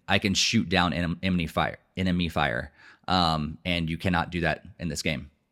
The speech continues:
And that is incredibly frustrating to me, um, because it is incredibly difficult at times to avoid getting hit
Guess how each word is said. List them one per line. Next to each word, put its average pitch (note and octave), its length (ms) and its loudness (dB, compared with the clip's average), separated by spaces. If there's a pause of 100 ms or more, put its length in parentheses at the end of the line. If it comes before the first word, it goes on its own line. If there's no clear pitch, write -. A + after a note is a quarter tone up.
(140)
And E2 520 0
that F2 380 4
is D#2+ 540 0
incredibly E2+ 920 0
frustrating D2 1040 -4
to - 140 -8
me, - 240 -10 (500)
um, D2+ 560 0 (220)
because E2 800 0 (480)
it G2+ 100 4
is E2 240 0
incredibly F#2 680 2
difficult F2+ 680 0
at F2+ 180 0
times E2+ 540 0
to E2 420 0
avoid F2 640 2 (480)
getting F2 260 2
hit E2 240 -4